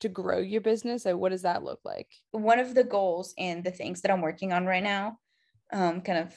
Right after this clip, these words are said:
Speaker 2: like, in contact with, um, some people and some other businesses, um, is to start having our candles being sold
Speaker 1: Retail?
Speaker 2: or featured in,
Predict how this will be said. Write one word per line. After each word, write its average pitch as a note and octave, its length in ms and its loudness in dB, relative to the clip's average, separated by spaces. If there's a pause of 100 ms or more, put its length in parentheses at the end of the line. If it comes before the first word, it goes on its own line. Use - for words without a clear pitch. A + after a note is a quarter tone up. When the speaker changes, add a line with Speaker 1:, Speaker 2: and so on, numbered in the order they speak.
Speaker 2:
like, - 180 -4 (100)
in F#3+ 140 -2
contact F3 540 0
with, - 260 0 (280)
um, G#3 400 -6
some F3+ 200 -6
people A3+ 440 2
and F#3 200 -4
some F3+ 200 -6
other G3 180 0
businesses, F#3 880 -2
um, G#3+ 480 -6 (920)
is F3 640 -2 (760)
to A3 180 -2
start F#3+ 840 4 (640)
having G3 520 2 (140)
our F3 200 2
candles E3 600 -6
being E3+ 340 -8
sold D#3+ 760 -2 (280)
Speaker 1:
Retail? G#3+ 380 0
Speaker 2:
or B3+ 40 -4
featured G3 520 -2
in, F#3+ 420 2